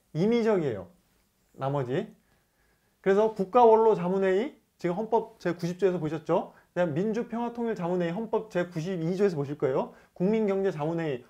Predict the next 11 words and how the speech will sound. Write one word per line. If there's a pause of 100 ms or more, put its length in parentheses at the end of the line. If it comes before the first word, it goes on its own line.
(120)
헌법
제
구십삼
조에서
보실
거예요. (520)
자, (140)
이런
것들은
헌법상의
자문기관이고